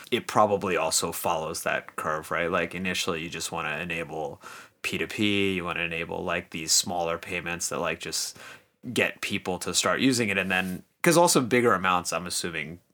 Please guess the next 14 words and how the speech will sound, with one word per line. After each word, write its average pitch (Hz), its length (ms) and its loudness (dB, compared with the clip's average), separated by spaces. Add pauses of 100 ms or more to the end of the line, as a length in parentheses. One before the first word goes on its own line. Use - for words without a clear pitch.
(140)
like 101 160 2
what 101 120 2
we 95 80 2
talked 87 260 -4
about 85 80 0
in 80 60 -6
the 82 80 -10
beginning, 82 320 -8
like, - 180 -14
they 85 80 -6
cause 85 340 -2
more 76 140 -10
fraud, 78 420 -6 (380)
or 92 320 2